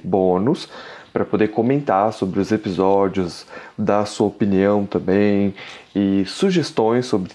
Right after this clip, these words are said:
temas e coisas que a gente pode conversar. E que segue o episódio. Amor, morte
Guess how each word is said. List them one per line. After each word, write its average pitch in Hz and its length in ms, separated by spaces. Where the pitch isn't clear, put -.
temas 120 480
e - 20
coisas 113 400
que 123 100
a 110 40
gente 110 180
pode 107 300
conversar. 104 580
E 92 180
que - 160
segue - 340
o 90 60
episódio. 123 540
Amor, 160 480
morte 151 600